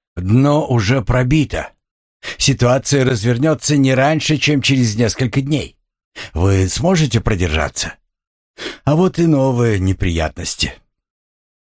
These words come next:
Он посмотрел на балкон, где появился секретарь с новым объявлением. «Восточная и западная компания по страхованию от пожара из Нью-Йорка объявляет о неспособности выполнять свои обязательства».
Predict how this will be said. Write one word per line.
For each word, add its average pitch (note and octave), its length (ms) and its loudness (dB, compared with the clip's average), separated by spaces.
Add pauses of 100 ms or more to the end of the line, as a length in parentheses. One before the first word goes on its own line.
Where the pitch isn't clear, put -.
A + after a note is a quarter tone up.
(140)
Он E2+ 140 -2
посмотрел D#2 520 -4
на D2+ 120 -2
балкон, F2 460 0 (220)
где B2 140 2
появился A2+ 580 0
секретарь A2+ 640 -2 (140)
с - 160 -4
новым G2+ 400 0
объявлением. C#2+ 800 -4 (1160)
«Восточная F3 840 0
и E3 200 -2
западная D#3+ 600 0
компания E3 680 0
по E3 160 0
страхованию D#3 880 0
от D3 240 -4
пожара D3+ 480 2
из C#3 380 -4
Нью-Йорка C3 760 2 (300)
объявляет D3+ 1040 2
о E3 160 0
неспособности E3 960 0
выполнять D3 580 0
свои C#3 340 2
обязательства». F#2+ 960 -2